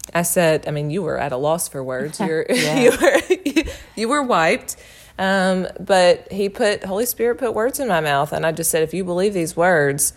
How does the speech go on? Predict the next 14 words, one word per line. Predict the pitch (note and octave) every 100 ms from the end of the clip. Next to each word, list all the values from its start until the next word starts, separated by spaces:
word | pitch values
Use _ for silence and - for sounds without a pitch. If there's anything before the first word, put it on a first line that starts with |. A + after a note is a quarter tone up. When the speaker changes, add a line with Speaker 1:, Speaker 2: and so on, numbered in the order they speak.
| - - - - - - - - -
Speaker 1:
repeat | D#3+ D3+ F3+
after | E3 C3+ -
me." | D3+ F3+ F3+ D#3+ - - - -
And | D3 D3+
so | D3+ D#3 D3 D3
you | D3+ C#3+ D#3
repeated | D#3+ F3 F3 A3 - -
after | - D3+ - D#3
me, | E3+ F3+
and | D3 D#3
you | D#3
Speaker 2:
Mm-hmm. | C#3+
Speaker 1:
said, | C#3 E3+ E3+ F#3 - - - -
um, | F3+ F#3 F3 E3+ F3 F#3